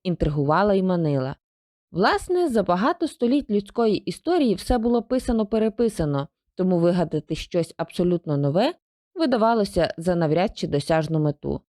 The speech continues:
Люди любилися між собою в різних кількостях, між різними статями різного віку, фантазували про стосунки з прибульцями, міфічними істотами та привидами,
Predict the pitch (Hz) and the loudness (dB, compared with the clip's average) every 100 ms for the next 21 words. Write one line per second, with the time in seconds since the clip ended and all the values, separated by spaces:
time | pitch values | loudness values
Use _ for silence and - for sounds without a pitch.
0 | _ _ _ - 320 269 165 147 196 349 | _ _ _ -2 0 2 2 2 0 0
1 | 302 262 240 226 - 160 185 262 220 170 | 0 0 -2 -2 -4 -2 2 2 2 2
2 | 226 208 208 202 208 180 160 151 - 143 | 0 0 -2 -2 0 0 0 -4 -4 -8
3 | - _ - 202 175 185 196 180 165 147 | -8 _ -4 0 2 2 2 2 0 0
4 | - - 254 294 185 147 - 208 226 196 | -2 -2 -2 0 -2 -2 -4 -2 0 0
5 | 185 156 139 185 214 156 - _ - 311 | 0 0 0 -2 -2 -6 -8 _ -6 -2
6 | 277 226 160 165 233 220 196 180 - 156 | -2 0 2 2 2 0 -2 -6 -8 -4
7 | 240 277 214 208 - 156 160 214 233 - | -2 -2 -2 -4 -2 -2 2 2 0 -2
8 | 190 175 170 - _ _ 226 226 427 - | -2 0 -4 -10 _ _ -4 -4 -6 -10
9 | - 185 165 151 - 269 285 220 196 185 | -2 0 2 0 -2 -2 -2 0 0 0
10 | 202 196 214 185 147 139 139 | -2 0 2 2 0 0 -2